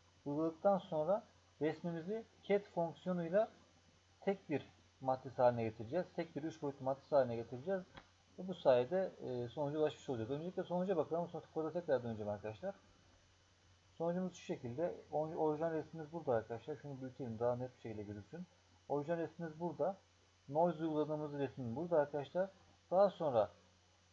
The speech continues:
meydan filtre uyguladıktan sonraki sonucumuz burada arkadaşlar. Gördüğünüz gibi neredeyse tamamen, e, noise'u ortadan kaldırmış bulunmaktayız.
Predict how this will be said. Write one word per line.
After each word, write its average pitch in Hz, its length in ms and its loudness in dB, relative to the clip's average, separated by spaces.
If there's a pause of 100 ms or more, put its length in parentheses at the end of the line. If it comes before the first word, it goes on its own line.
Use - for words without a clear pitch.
(140)
meydan 180 460 2
filtre 143 280 -12
uyguladıktan 160 480 0
sonraki 131 340 -4
sonucumuz 170 460 -4
burada 156 180 2
arkadaşlar. 110 420 0
Gördüğünüz 151 460 -4
gibi 151 200 -6 (180)
neredeyse 156 400 0
tamamen, 156 460 2 (460)
e, 123 80 -4 (500)
noise'u 139 340 0
ortadan 143 300 0
kaldırmış 143 460 4
bulunmaktayız. 110 520 -6